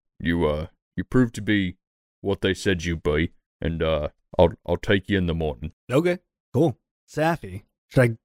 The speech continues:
Speaker 2: should I give her a ride home and come back? I mean, it's, it wasn't, like, a long trip. I'm not gonna make her walk.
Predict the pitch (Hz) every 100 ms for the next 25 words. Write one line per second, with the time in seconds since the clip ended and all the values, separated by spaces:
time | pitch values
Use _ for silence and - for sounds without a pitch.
0 | - 143 113 113 147 147 147 143 135 147
1 | 151 143 151 143 143 156 - _ _ -
2 | 127 120 117 127 151 147 - 170 165 131
3 | 120 107 117 120 104 120 98 - - 120
4 | 123 117 117 110 98 101 82 -